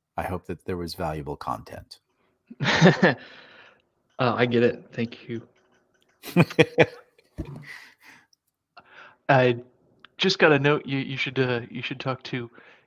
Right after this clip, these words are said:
Speaker 2: yourself or whoever, whoever is working on your Wargate site. Apparently people are having trouble signing up right now.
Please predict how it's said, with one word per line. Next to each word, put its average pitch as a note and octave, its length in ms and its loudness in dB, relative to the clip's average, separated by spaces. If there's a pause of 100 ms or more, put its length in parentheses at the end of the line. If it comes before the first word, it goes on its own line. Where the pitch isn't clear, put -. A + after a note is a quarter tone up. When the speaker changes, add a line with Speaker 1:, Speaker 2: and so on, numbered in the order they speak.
Speaker 2:
yourself A#2+ 480 -4
or A2 240 -6
whoever, B2 500 -2
whoever B2+ 340 -4
is A#2 120 -8
working B2+ 300 -4
on A2+ 100 -4
your A2 460 -8
Wargate B2 440 -2
site. A#2+ 320 0 (380)
Apparently B2 400 2
people A#2+ 220 -2
are A2 40 2
having A2 140 -2
trouble A2+ 220 -4
signing A2 320 -2
up G#2+ 140 -8
right G#2 180 -8
now. G#2 260 -6